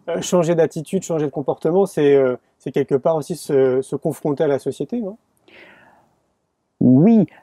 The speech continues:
Speaker 2: En fait, c'est pas tant la société que l'état d'esprit qui la meut. Parce que la société en tant que telle, elle peut être dirigée dans une direction ou une autre. Alors c'est vrai que souvent,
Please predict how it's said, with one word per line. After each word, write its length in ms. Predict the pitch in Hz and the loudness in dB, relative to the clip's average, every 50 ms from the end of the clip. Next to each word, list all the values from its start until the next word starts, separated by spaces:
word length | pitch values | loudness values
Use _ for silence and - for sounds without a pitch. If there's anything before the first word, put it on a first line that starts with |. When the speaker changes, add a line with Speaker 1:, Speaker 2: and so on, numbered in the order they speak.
| - - | -4 -2
Speaker 2:
En 60 | 143 | 0
fait, 100 | 220 254 | 2 2
c'est 120 | - 233 | 2 2
pas 140 | - - 214 | 2 0 0
tant 160 | - 233 214 | 2 2 2
la 140 | 202 156 143 | 4 2 2
société 840 | - - - - 151 120 - - 151 131 - 233 233 202 139 123 127 156 _ | 0 -2 0 2 2 2 2 2 0 2 2 2 2 4 2 0 -2 -8 _
que 100 | - - | 0 2
l'état 300 | 147 151 156 156 - 170 | 4 4 4 4 4 4
d'esprit 260 | 160 147 - - - | 2 2 0 0 -2
qui 140 | 190 - - | 0 2 4
la 100 | 131 123 | 4 6
meut. 200 | 123 123 117 107 - _ _ _ _ _ _ _ _ _ _ - | 6 4 4 2 -2 _ _ _ _ _ _ _ _ _ _ -4
Parce 140 | 117 110 - | -4 0 2
que 80 | 165 | 2
la 80 | 151 131 | 2 4
société 360 | - 151 120 151 139 - 156 | 2 2 2 2 4 4 4
en 100 | 147 110 | 4 4
tant 160 | - 113 98 | 4 2 0
que 120 | - - 101 | 0 0 0
telle, 240 | - 196 214 196 | 2 4 4 4
elle 100 | 135 113 | 4 4
peut 100 | - - | 4 4
être 60 | 131 123 | 4 4
dirigée 320 | 107 127 117 123 113 151 | 4 2 2 2 2 2
dans 140 | 127 120 113 | 0 0 2
une 120 | 117 123 | 2 0
direction 460 | 107 117 117 110 98 - - 208 196 170 | 0 0 -2 -4 -4 -4 -2 0 2 4
ou 120 | 151 147 | 4 4
une 140 | 147 147 151 | 4 4 2
autre. 220 | 143 131 - - | 0 -2 -4 -8
Alors 140 | - - - | -12 -12 -8
c'est 120 | - - 151 | -2 -2 0
vrai 120 | 170 196 | 2 0
que 80 | - - | 0 -2
souvent, 440 | - 160 151 170 170 170 160 151 | -2 -2 0 2 2 2 0 -2